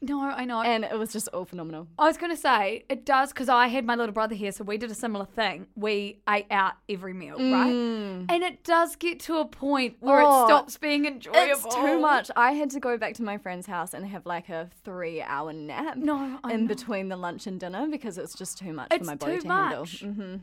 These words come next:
Speaker 1: And then, 'cause m-, Liv and I are, like, we love to spend money on things we like, and sometimes food is a thing that I
Speaker 2: Yeah.
Speaker 1: love. If it's social and stuff, I love spending money on food or an experience.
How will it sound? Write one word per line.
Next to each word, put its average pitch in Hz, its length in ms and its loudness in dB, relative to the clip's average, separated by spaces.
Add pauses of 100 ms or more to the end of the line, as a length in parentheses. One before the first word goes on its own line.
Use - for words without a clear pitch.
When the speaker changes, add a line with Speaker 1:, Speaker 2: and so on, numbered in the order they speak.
(160)
Speaker 1:
And 277 160 0
then, 285 380 -2
'cause 254 180 -6
m-, 240 240 -4
Liv 240 220 -4
and 247 100 -2
I 240 320 2
are, 214 380 2
like, 214 300 -4 (460)
we 285 120 -2
love 311 160 2
to 339 80 -8
spend 302 240 -2
money 247 180 2
on 233 80 0
things 233 260 -6
we 247 100 -6
like, 214 300 2
and 254 120 -2
sometimes 311 680 2
food 233 260 2
is 233 140 -4
a 240 40 -2
thing 240 200 -4
that 226 80 -2
I 220 60 0
Speaker 2:
Yeah. 214 220 2
Speaker 1:
love. 226 120 2
If 247 100 -6
it's - 140 -10
social 262 380 0
and 233 100 -4
stuff, 226 240 -4
I 240 60 2
love 233 340 6
spending 214 240 -6
money 196 220 -4
on 185 140 -4
food 196 220 -8
or 269 200 4
an 240 60 0
experience. 185 580 -10